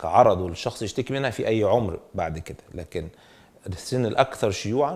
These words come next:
هو اتكلمنا فيه سن المراهقة فوق اتناشر، تلتاشر سنة لحد العشرين، ده سن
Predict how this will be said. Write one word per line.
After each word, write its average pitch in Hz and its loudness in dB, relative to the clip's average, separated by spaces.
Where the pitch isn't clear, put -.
هو 113 2
اتكلمنا 98 -4
فيه 107 -6
سن 98 -6
المراهقة 90 -4
فوق 95 -4
اتناشر، 90 -8
تلتاشر 90 -10
سنة 92 -10
لحد 87 -6
العشرين، 98 -8
ده 90 -6
سن 98 -6